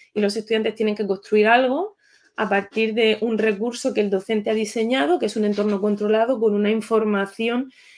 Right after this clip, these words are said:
ya previamente buscada, y se puede utilizar desde infantil hasta, hasta la universidad. El A B P bien entendido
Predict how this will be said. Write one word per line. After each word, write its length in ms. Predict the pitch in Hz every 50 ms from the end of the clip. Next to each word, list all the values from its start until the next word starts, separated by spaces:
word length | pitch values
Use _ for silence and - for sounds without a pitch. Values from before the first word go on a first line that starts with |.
| _ _
ya 480 | 202 190 185 214 202 208 214 208 202 -
previamente 680 | 208 208 208 208 208 196 196 202 208 208 208 214 214
buscada, 600 | 202 208 202 - - - 240 247 262 294 349 349 - _ _ _ _
y 120 | 233 220
se 140 | - 247 202
puede 180 | 214 226 220
utilizar 480 | 226 208 254 233 240 226 - 220 208 196
desde 200 | 208 196 - 214
infantil 640 | 208 202 202 208 - 202 202 202 202 - 220 240
hasta, 560 | 269 269 - - _ 214 202 190 185 185 190 -
hasta 400 | - - 175 185 - - 190 185
la 100 | 180 180
universidad. 680 | 180 180 175 175 180 - - - 185 185 180 175 170 _ _ _ _ _ _ _ _ _ - - - - _ -
El 180 | 233 226 233
A 100 | 247 254
B 140 | 277 277 240
P 140 | 220 269 262
bien 180 | 247 247 240 240
entendido 1000 | 226 240 233 - 214 208 208 208 254 277 285 285 269 240 240 254 285 339 -